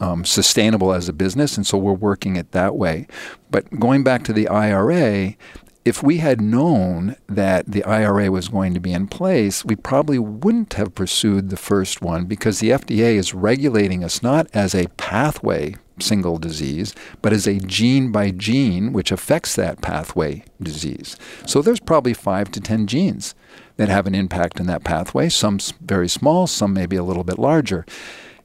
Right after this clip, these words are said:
Again, I think everybody, society, patients for sure,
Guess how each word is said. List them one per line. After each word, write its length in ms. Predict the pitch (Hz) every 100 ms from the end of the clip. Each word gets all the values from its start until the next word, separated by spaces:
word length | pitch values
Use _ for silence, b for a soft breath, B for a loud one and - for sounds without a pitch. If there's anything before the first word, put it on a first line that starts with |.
| _ _ - _ _ -
Again, 380 | 98 123 110 90 _ _ _ _ _ _ _ -
I 40 |
think 280 | - 127 - -
everybody, 460 | 123 160 127 104
society, 720 | 90 92 - 92 104 113 117
patients 440 | - 101 110 110 -
for 140 | 95
sure, 500 | - 147 160 104 98